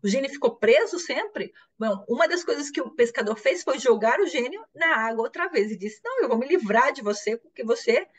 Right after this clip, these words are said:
tá descontrolado." Então, jogou o gênio na água. Mas depois tem mais, tem mais dessa história, ok? E,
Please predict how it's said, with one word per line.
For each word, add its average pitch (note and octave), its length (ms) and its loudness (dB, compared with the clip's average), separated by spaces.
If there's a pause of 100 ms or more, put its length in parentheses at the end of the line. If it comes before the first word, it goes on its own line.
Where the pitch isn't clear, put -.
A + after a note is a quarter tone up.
(320)
tá C#4 100 2
descontrolado." E4+ 840 0
Então, F3+ 140 -6
jogou G3+ 260 2
o A3+ 40 0
gênio A3+ 240 -4
na F4+ 140 -4
água. F#3+ 360 -6 (400)
Mas A#3+ 200 -4
depois C#4 480 0
tem G#4 120 -6
mais, A4+ 440 -6
tem F#4+ 120 -2
mais C#4+ 280 -2
dessa D#4 180 -8
história, - 540 -6 (260)
ok? - 260 -4 (1160)
E, F4+ 320 4